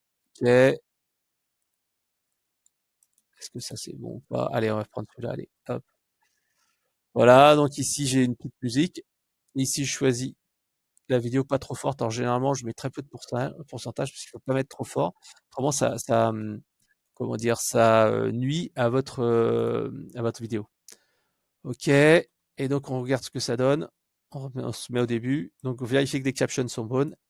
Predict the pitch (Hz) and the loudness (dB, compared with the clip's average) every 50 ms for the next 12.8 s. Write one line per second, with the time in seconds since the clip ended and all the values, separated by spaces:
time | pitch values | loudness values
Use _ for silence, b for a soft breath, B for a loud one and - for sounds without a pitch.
0 | _ _ _ - 131 120 117 110 110 127 - _ _ _ _ _ _ _ _ _ | _ _ _ -6 -4 -2 -2 -2 -4 -8 -10 _ _ _ _ _ _ _ _ _
1 | _ _ _ _ _ _ _ _ _ _ _ _ _ _ _ _ _ _ _ _ | _ _ _ _ _ _ _ _ _ _ _ _ _ _ _ _ _ _ _ _
2 | _ _ _ _ _ _ _ _ _ _ _ _ _ _ _ _ _ _ _ _ | _ _ _ _ _ _ _ _ _ _ _ _ _ _ _ _ _ _ _ _
3 | _ _ _ _ _ _ _ _ _ _ _ _ _ _ _ _ _ _ _ _ | _ _ _ _ _ _ _ _ _ _ _ _ _ _ _ _ _ _ _ _
4 | _ _ _ _ _ _ _ _ _ _ _ _ _ _ _ _ _ _ _ _ | _ _ _ _ _ _ _ _ _ _ _ _ _ _ _ _ _ _ _ _
5 | _ _ _ _ _ _ _ - - 107 101 101 104 - - - - _ _ _ | _ _ _ _ _ _ _ -14 -12 -10 -10 -12 -12 -14 -16 -18 -18 _ _ _
6 | - - 110 - - - 113 - - 131 127 117 110 113 107 135 160 185 _ _ | -18 -18 -18 -16 -16 -16 -16 -12 -10 -8 -6 -6 -6 -6 -6 -6 -6 -8 _ _
7 | _ _ _ _ _ _ _ _ _ _ _ _ _ _ _ _ _ _ _ _ | _ _ _ _ _ _ _ _ _ _ _ _ _ _ _ _ _ _ _ _
8 | _ _ _ _ _ _ _ _ _ _ _ _ _ _ _ _ - 110 107 104 | _ _ _ _ _ _ _ _ _ _ _ _ _ _ _ _ -4 -4 -2 -2
9 | 110 - _ _ _ _ _ _ _ _ _ _ _ _ _ _ _ _ _ _ | -4 -8 _ _ _ _ _ _ _ _ _ _ _ _ _ _ _ _ _ _
10 | _ _ _ _ _ _ _ _ _ _ _ _ _ _ _ _ _ _ _ _ | _ _ _ _ _ _ _ _ _ _ _ _ _ _ _ _ _ _ _ _
11 | _ _ _ _ _ _ _ _ _ _ _ _ _ _ _ _ _ _ _ _ | _ _ _ _ _ _ _ _ _ _ _ _ _ _ _ _ _ _ _ _
12 | _ _ _ _ _ _ _ _ _ - 185 - 135 127 - - | _ _ _ _ _ _ _ _ _ -14 -10 -8 -6 -6 -6 -8